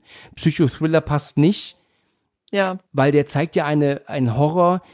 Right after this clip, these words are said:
Speaker 1: den er dir ja, ähm, auch nicht so, ähm, im Sinne von, von Splatter und Gedärme spritzt und weit so weit so und auch keine Monster. Also es ist ja hier schon normale Menschen. Der ist ja schleichend, der Horror, ne?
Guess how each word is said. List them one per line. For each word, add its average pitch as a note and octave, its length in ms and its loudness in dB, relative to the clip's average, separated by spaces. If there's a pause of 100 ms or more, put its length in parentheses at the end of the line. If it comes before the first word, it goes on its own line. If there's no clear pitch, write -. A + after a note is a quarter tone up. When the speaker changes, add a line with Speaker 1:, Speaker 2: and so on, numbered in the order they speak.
(140)
Speaker 1:
den D3+ 260 2
er D#3 100 4
dir C#3+ 240 2
ja, C3+ 300 2
ähm, C3+ 220 -2
auch D3+ 260 -2
nicht D3+ 240 0
so, C3+ 420 0
ähm, B2 160 0
im C3 220 0
Sinne C#3+ 220 0
von, B2+ 400 2
von A#2+ 360 0
Splatter C#3 600 -2
und A#2+ 160 0
Gedärme C3+ 420 0
spritzt - 480 -4
und B2 140 -2
weit B2+ 180 -2
so B2+ 100 -4
weit C3 200 -2
so C3 140 2 (240)
und D3 180 0
auch C#3 100 0
keine B2+ 240 2
Monster. D#3 560 2
Also C#3+ 160 0
es B2 100 -8
ist D#3+ 160 -10
ja D3+ 100 0
hier C#3+ 320 0
schon C3+ 200 0
normale A#2+ 340 2
Menschen. F#3 540 0 (340)
Der C#3+ 200 -14
ist C#3+ 180 -6
ja D#3 80 2
schleichend, D#3+ 540 2
der G#2 120 0
Horror, F#2+ 300 -2
ne? B2+ 320 0